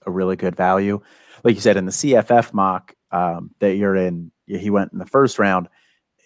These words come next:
Uh, conversely, he got taken in one draft from ours in February, and he was taken at ninety-nine.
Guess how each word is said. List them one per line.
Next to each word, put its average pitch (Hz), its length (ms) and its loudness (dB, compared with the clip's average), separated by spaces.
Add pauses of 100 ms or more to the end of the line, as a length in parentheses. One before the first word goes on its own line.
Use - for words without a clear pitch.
(180)
Uh, 113 60 -4
conversely, 120 600 2
he 123 140 2
got 127 180 2
taken 110 260 -4
in 90 260 -4
one 101 280 -2
draft 92 460 -4
from 87 260 -10
ours 80 480 -8
in 82 220 -14
February, 80 720 -10 (180)
and 92 280 -2
he 92 120 -8
was 90 140 -6
taken 90 300 -4
at 85 100 -8 (240)
ninety-nine. 87 680 -4